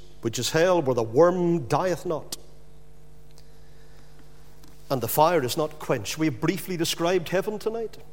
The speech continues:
And in that one line, we're describing hell. There's much more to it. You don't want to go there. The tempter is determined you will.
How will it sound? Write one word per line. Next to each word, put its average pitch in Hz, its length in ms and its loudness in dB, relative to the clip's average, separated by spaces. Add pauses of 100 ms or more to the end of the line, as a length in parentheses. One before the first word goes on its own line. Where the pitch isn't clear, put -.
(1200)
And 131 100 0
in 131 80 4
that 151 260 2
one 175 280 4
line, 185 400 6
we're 151 160 4
describing 175 720 4
hell. 202 240 4
There's 139 240 2
much 180 240 0
more 190 260 4
to 160 200 -2
it. - 260 -10 (1700)
You 123 80 -8
don't 143 160 -2
want 165 140 -2
to 143 60 -2
go 156 220 2
there. 104 340 -6 (1400)
The 131 60 2
tempter 170 520 4
is 131 160 0
determined 175 540 2
you 131 100 -4
will. 190 260 -2